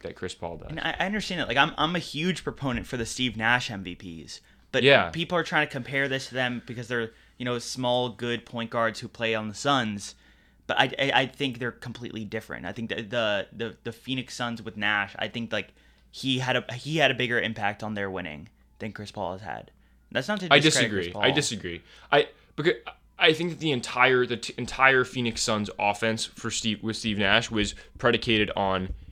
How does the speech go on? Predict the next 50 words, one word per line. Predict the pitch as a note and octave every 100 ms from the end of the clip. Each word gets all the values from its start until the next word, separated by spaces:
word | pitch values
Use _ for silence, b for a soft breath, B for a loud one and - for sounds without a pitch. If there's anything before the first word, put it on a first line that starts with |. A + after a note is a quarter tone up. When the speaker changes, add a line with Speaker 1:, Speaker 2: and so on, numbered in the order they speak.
| B - - - -
Speaker 1:
Steve | - - C#3+ B2+
Nash | A#2+ A#2+
gets | A2+ -
the | G#2+
ball | G#2 G2+ G2+
and | A2
we | G2+
figure | A2 G#2 G#2
out | G2 G2
what | F#2+
happens | F#2 F#2+ F#2+ F2+
after | F2+ - F2+
that. | E2 G1+ - _ - - _ -
Like, | G#2 F#2+ - _ -
you | A2
get | B2 -
Steve, | B2 A2+ G2+
you | A2+ A2
get | A#2+
Steve | - B2+ G#2+
Nash | G2+ G2+
the | F#2+
ball, | F#2+ F#2+ G#2 - B B -
'cause | E3+ - - B B B B
Sean | - F#3 F3+ E3
Marion | C#3+ C#3+ A#2+
did | A#2
an | A2+
interview. | A2+ A2+ G2 F#2+ F2+ -
I, | G#2
I, | - A#2+ A#2+
I | A2+
forget, | B2+ A#2+
it | A#2+
was | B2
on, | C3+ -
it |
was | C3 B2+
on | C#3+
some | C3+ A#2
podcast, | A2+ G#2 G2 E2+ F2+ -
and | G#2+
he, | A#2+ A2+ C3
and | C3
he |
basically | C#3 E3 C#3+ B2+ - b b -
voiced | A#2+ C3 B2+
some | A#2
frustrations | A#2 A2+ A2+ G#2+ G#2 F#2 G2
where, | F#2+ F#2